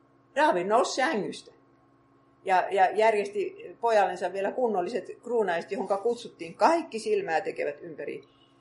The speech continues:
Israelia. Ja tä-, siinä hän sitten piti tämän puheen. Ja siinä hän sanoo, sanoo koko yleisölle, että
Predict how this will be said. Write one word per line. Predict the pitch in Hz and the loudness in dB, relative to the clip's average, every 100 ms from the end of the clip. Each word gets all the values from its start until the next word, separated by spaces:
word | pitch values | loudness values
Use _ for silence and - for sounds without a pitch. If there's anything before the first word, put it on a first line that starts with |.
| _ _ - | _ _ -6
Israelia. | 185 - 139 131 - - - _ _ _ _ _ _ _ | -4 -4 -4 -4 -4 -12 -18 _ _ _ _ _ _ _
Ja | 185 165 160 - | 2 2 2 4
tä-, | 233 - | 4 4
siinä | - 262 240 | -2 -2 0
hän | 233 170 | 0 -2
sitten | 175 - 165 | -8 -8 -6
piti | 180 160 151 | -6 -8 -8
tämän | 139 135 | -8 -8
puheen. | - 101 113 120 _ _ - | -10 -12 -12 -12 _ _ 2
Ja | 175 175 | 2 2
siinä | 233 233 220 | -4 -2 0
hän | 196 175 _ _ | 0 -4 _ _
sanoo, | - 214 196 165 - _ _ _ | -4 -2 0 -2 -6 _ _ _
sanoo | - 214 190 | -2 -2 0
koko | 202 196 180 156 - - - - | -2 0 2 2 -4 -18 -18 -12
yleisölle, | - 202 175 151 139 131 | -2 2 2 0 -6 -6
että | 147 147 139 | -8 -6 -6